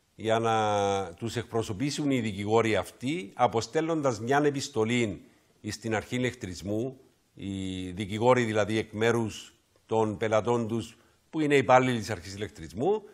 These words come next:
ζητώντας από το Διοικητικό Συμβούλιο να εφαρμόσει τις αποφάσεις του Διοικητικού Δικαστηρίου. Ε, αυτό έχει γίνει με αρκετούς συναδέρφους. Οι συνδικαλιστικές οργανώσεις, ε, ε,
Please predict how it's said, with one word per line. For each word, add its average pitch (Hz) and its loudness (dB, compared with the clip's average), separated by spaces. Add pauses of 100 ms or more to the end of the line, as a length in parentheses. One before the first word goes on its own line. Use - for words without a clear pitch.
(340)
ζητώντας 127 2
από 117 2
το 110 2
Διοικητικό 98 -4
Συμβούλιο 139 -4 (400)
να 120 0
εφαρμόσει 135 0
τις 151 -4
αποφάσεις 131 2
του 170 -4
Διοικητικού 139 -2
Δικαστηρίου. 113 0 (720)
Ε, 110 2
αυτό 107 2
έχει 160 2
γίνει 190 0
με 190 0
αρκετούς 139 0
συναδέρφους. 98 -2 (500)
Οι 101 -2
συνδικαλιστικές 110 -2
οργανώσεις, 120 0 (440)
ε, 95 -2
ε, 90 -6